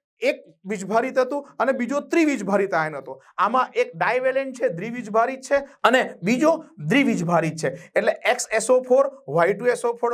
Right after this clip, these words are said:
twice ટ્વેન્ટી ફોર time એસ ટુ ઓ. ઓકે મિત્રો, આને આપણે શું કહેવાનું છે?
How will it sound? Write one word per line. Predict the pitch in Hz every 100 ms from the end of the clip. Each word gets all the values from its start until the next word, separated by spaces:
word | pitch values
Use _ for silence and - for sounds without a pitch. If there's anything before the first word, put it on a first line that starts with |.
| 233
twice | 233 226
ટ્વેન્ટી | 190 170 196 196
ફોર | 196 202 202
time | 196 185
એસ | -
ટુ | -
ઓ. | - _ _ _ _ _ -
ઓકે | 285 294
મિત્રો, | 269 170 - - -
આને | 196 330
આપણે | 330 277 269 269
શું | 247
કહેવાનું | 202 190 190
છે? | 180